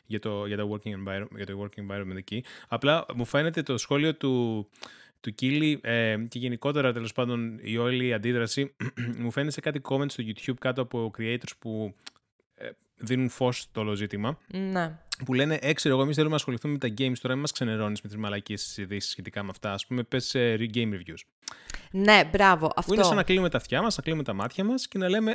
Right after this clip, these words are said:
Speaker 1: «Α, τα games είναι αυτά, ας πούμε, αυτή, αυτά είναι τα top roosters
Speaker 2: Να
Speaker 1: της
Speaker 2: διαχωρίζουμε
Speaker 1: χρονιάς».
Speaker 2: τα games από τους ανθρώπους
Speaker 1: Από
Speaker 2: που
Speaker 1: τους,
Speaker 2: τα
Speaker 1: μπράβο,
Speaker 2: φτιάχνουνε και
Speaker 1: μπράβο.
Speaker 2: με τις
Speaker 1: Αυτό
Speaker 2: παπαριές,
Speaker 1: ακριβώς.
Speaker 2: ας πούμε.
Speaker 1: Είναι σαν να λέμε, ξέρω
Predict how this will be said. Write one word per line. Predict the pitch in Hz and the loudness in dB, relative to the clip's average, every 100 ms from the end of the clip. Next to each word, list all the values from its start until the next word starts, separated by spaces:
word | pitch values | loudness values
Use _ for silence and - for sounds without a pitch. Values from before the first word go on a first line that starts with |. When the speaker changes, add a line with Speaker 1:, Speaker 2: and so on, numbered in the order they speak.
| - | 2
Speaker 1:
«Α, | 180 | 2
τα | 147 127 | 2 2
games | 180 247 233 - | 4 4 4 0
είναι | 190 190 | 0 2
αυτά, | 160 - - 151 110 | 2 2 4 6 4
ας | - - | 0 -6
πούμε, | 180 240 | -2 2
αυτή, | 208 - - 175 160 | 0 0 0 0 2
αυτά | 139 160 | 2 2
είναι | 147 | 2
τα | - | 4
top | 135 - 120 | 2 4 2
roosters | |
Speaker 2:
Να | 117 | 4
Speaker 1:
της | - | 2
Speaker 2:
διαχωρίζουμε | - 226 220 226 220 277 190 233 202 | 8 8 10 10 10 10 8 6 6
Speaker 1:
χρονιάς». | |
Speaker 2:
τα | 190 185 | 4 6
games | 196 185 190 | 8 8 6
από | 190 | 0
τους | 170 | 0
ανθρώπους | 180 165 170 - | 0 4 6 6
Speaker 1:
Από | - | 2
Speaker 2:
που | |
Speaker 1:
τους, | |
Speaker 2:
τα | 160 160 | -2 4
Speaker 1:
μπράβο, | 117 156 208 | 10 10 10
Speaker 2:
φτιάχνουνε | - 330 349 381 | 4 -2 2 4
και | |
Speaker 1:
μπράβο. | 381 - 285 233 | 6 6 6 4
Speaker 2:
με | 262 | 2
τις | 233 | 0
Speaker 1:
Αυτό | 214 | 0
Speaker 2:
παπαριές, | 123 175 139 135 | 2 4 4 4
Speaker 1:
ακριβώς. | - 90 82 - - - - | 0 -2 -8 -12 -14 -20 -14
Speaker 2:
ας | - 165 - | -6 -6 -6
πούμε. | 147 143 139 139 | -8 -8 -8 -4
Speaker 1:
Είναι | 175 143 | 0 2
σαν | 147 | 2
να | 120 | 0
λέμε, | 120 | 0
ξέρω | 110 | -2